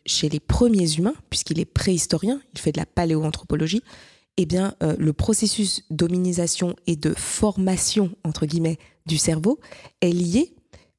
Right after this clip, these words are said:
euh, au processus d'extériorisation technique. C'est-à-dire que les cerveaux se transforment en fonction, euh, des outils, euh, qui sont développés et inversement, la transformation de ces cerveaux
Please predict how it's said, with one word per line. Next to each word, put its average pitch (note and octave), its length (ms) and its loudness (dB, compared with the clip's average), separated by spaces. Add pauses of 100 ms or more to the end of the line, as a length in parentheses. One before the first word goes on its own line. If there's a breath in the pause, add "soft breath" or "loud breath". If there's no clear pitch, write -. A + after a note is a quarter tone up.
(120)
euh, D#3 260 2
au F3 100 2
processus F#3 500 0
d'extériorisation F3+ 800 0
technique. F#3 420 -4
C'est-à-dire F3 400 0
que F3 100 0
les D#3+ 140 2
cerveaux F3 440 0
se - 160 -2
transforment A#3 480 0 (100)
en F3+ 120 0
fonction, F#3+ 500 -2 (380 loud breath)
euh, D3+ 140 4
des D3 340 2
outils, A#3 380 2
euh, D3 520 2
qui - 200 -4
sont E3+ 200 0
développés D#3+ 600 2
et E3+ 180 0
inversement, E3 560 0
la - 160 0
transformation E3 560 -2
de - 60 -4
ces D#3 100 -4
cerveaux D3+ 340 0